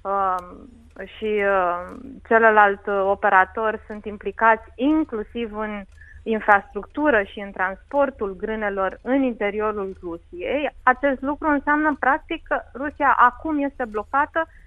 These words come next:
ca atare, de ce ar merge mai departe cu acordul? Asta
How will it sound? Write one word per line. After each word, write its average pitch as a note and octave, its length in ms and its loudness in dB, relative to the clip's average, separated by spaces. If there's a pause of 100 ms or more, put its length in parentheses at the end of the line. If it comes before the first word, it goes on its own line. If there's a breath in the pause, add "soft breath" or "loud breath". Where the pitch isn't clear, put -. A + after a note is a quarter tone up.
ca C#4+ 120 2
atare, C#4+ 440 0
de B3+ 120 -4 (100)
ce D4+ 100 -10
ar C#4 180 0
merge C4 320 -10
mai B3 200 -10
departe A#3 560 -6 (180)
cu A#3+ 160 -8
acordul? F#3 600 -8 (1000 soft breath)
Asta F4 460 0